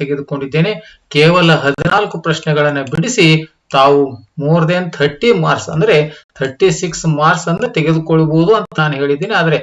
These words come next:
ಹಂಡ್ರೆಡ್ ಪರ್ಸೆಂಟ್ ಆಗಿ more than thirty ಮಾರ್ಕ್ಸ್ ಅನ್ನ ನೀವು ತೆಗೆದುಕೊಳ್ಳುತ್ತೆ, ತೆಗೆದುಕೊಂಡೇ ತೆಗೆದುಕೊಳ್ತೀರಿ ಅಂತ ಹೇಳುತ್ತಾ ಅದನ್ನ ಸ್ಟಾರ್ಟ್ ಮಾಡೋಣ. ಮೊದಲನೇದು, ಇಲ್ಲಿ ಅದೇ ರೀತಿ ಅಂಕಗಳನ್ನು ಕೂಡ ತೋರಿಸ್ತಾ ಹೋಗಿನಿ. ಈ ಅಂಕಗಳನ್ನು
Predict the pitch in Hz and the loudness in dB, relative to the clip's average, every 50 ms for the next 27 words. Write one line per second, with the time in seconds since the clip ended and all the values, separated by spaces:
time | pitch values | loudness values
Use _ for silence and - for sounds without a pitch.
0 | - - - - - - 127 123 131 143 185 208 220 - 196 165 - 175 165 156 | -6 -14 -20 -20 -16 -14 -12 -8 -2 0 0 0 0 0 -4 -6 -4 -4 -4 -2
1 | 160 160 160 160 147 143 147 151 147 147 151 147 147 - 120 120 - - 190 185 | -2 -2 -2 -2 -4 -4 -4 -4 -2 -2 -2 -4 -4 -6 -6 -4 -2 -2 -2 0
2 | 170 165 160 - - 147 151 147 143 135 127 - - 131 123 139 143 151 151 - | -2 -4 -4 -4 -6 -6 -4 -6 -6 -10 -10 -8 -8 -6 -4 -4 -4 -4 -4 -4
3 | 151 147 147 147 - - 196 214 - _ - _ _ - 131 127 135 147 151 156 | -2 -2 -4 -4 -4 -2 -2 -2 -2 _ -18 _ _ -6 -4 -4 -4 -4 -2 -2
4 | 151 156 160 196 220 214 180 160 156 147 139 - 151 143 - - - 139 139 139 | 0 2 2 2 2 0 0 0 0 0 -2 0 -2 -2 -2 -2 -2 -2 -2 -4
5 | - - 131 117 120 120 120 123 - - 196 160 127 - - - - - _ _ | -4 -8 -8 -8 -8 -8 -10 -8 -4 -2 -2 -2 -2 -4 -10 -20 -20 -20 _ _
6 | _ _ _ - 170 156 143 139 147 139 143 131 - - 143 139 143 143 160 139 | _ _ _ 0 2 2 2 2 0 -2 -4 -6 -4 -2 0 0 0 -2 -4 -6
7 | 143 165 196 208 220 170 - - - - _ _ - 165 160 175 175 196 196 175 | -4 -4 -2 -2 -2 -2 -4 -6 -10 -20 _ _ -2 0 2 4 4 4 4 2
8 | 151 117 101 - - - _ _ 190 185 185 175 170 165 156 170 180 180 175 160 | 2 0 -2 -6 -12 -16 _ _ -2 0 2 4 4 4 4 2 2 0 0 0
9 | 156 160 151 160 196 196 - 196 180 185 175 170 170 160 - 160 156 165 160 - | 0 2 2 2 2 0 0 0 2 2 2 2 0 0 0 0 2 2 2 0
10 | 151 143 214 - - 165 143 - 127 117 127 151 196 190 180 160 151 170 175 - | -2 -2 -2 -2 -2 0 0 0 -2 -2 -2 -2 0 0 2 2 2 0 -2 -4
11 | - 175 170 165 165 | -2 -2 0 0 2